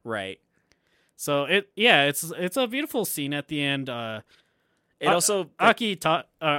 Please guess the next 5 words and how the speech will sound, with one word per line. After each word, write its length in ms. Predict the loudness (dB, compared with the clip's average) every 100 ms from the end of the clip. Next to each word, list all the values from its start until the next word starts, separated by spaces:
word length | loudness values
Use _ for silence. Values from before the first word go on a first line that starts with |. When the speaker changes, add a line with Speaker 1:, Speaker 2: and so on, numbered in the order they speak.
| 2
Speaker 2:
Ashitaka 800 | 0 -2 -2 0 0 0 0 -2
and 180 | -6 -6
San 340 | -4 -2 -2
are 160 | -6 -8 _ _ _ -18
cured 380 | -8 -6 -6